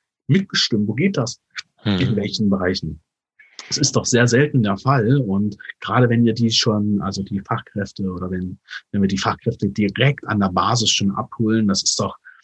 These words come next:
Speaker 1: das ist doch super, weil sie eben merken sozusagen, dass sie aktiv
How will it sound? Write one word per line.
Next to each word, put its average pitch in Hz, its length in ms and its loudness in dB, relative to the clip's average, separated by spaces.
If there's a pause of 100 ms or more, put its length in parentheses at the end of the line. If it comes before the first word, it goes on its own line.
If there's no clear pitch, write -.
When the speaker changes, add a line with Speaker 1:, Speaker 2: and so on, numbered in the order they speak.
(260)
Speaker 1:
das - 120 -6
ist - 200 0
doch - 80 0
super, 147 340 4
weil 104 160 2
sie 107 120 2
eben 104 160 2
merken 120 640 4
sozusagen, 113 760 -2 (340)
dass - 160 -4
sie 110 340 0
aktiv 143 600 0